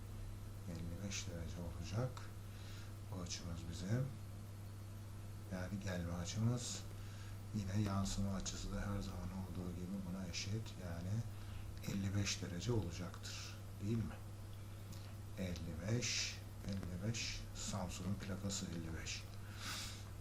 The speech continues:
Evet, kırk beş dolayısıyla doksandan çıkarırsak burası ne olacaktır? Kırk beş. Yine yansıma kanunları gereği aynı açıyı yaparak ne yapacak? Yansıyacak.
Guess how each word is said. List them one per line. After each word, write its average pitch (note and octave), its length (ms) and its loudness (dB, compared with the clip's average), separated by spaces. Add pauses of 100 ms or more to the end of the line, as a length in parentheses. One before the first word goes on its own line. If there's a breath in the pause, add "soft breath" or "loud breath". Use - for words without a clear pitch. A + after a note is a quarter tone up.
(180)
Evet, G2 560 6
kırk - 300 2
beş - 600 6 (1500 loud breath)
dolayısıyla G2 580 4
doksandan G2+ 520 6
çıkarırsak - 840 2 (480)
burası G2 240 0
ne G2+ 200 6
olacaktır? F#2 720 0
Kırk - 280 -2
beş. - 440 4 (760 loud breath)
Yine A2 540 8
yansıma G#2 400 4 (120)
kanunları F#2+ 540 4
gereği F#2+ 560 2 (140)
aynı G2 260 4
açıyı - 380 0
yaparak F#2+ 440 -2
ne G2 60 2
yapacak? G2 460 2 (920 loud breath)
Yansıyacak. F2+ 720 -2